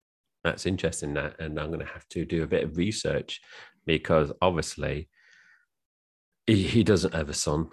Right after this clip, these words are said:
in the film, um, as you know, as you just highlighted in terms of the difference. And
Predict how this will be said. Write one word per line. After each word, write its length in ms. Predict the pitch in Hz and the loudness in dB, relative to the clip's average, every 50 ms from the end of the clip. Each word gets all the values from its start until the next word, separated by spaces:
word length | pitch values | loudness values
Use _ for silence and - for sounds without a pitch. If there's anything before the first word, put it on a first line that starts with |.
| - | -6
in 160 | - 78 80 | -4 -2 -2
the 60 | 78 71 | -2 -2
film, 440 | - - 71 71 78 85 90 87 - _ _ _ - - - | -4 -2 0 0 0 0 0 -4 -10 _ _ _ -14 -10 -8
um, 320 | 76 73 73 73 78 80 - _ _ _ _ _ _ - | -6 -6 -6 -6 -8 -12 -16 _ _ _ _ _ _ -8
as 200 | 90 80 78 - | -8 -8 -6 -4
you 60 | 76 | -4
know, 160 | 67 71 71 | -4 -2 -2
as 140 | 71 67 - | -4 -4 -4
you 60 | 80 73 | -6 -6
just 160 | - - - | -6 -6 -6
highlighted 560 | - 73 73 73 71 71 - - 76 69 73 | -6 -4 -4 -4 -4 -4 -4 -6 -6 -6 -6
in 160 | - 80 78 | -6 -6 -4
terms 260 | 73 76 73 71 71 | -4 -2 -4 -2 -2
of 60 | 73 71 | -4 -4
the 80 | 71 | -4
difference. 600 | 67 - - - - - 82 85 82 - - - - - | -4 -4 -6 -4 -2 0 0 0 0 -2 -6 -12 -8 -4
And 380 | 80 78 78 80 82 82 80 | -2 -2 0 0 -2 -2 -4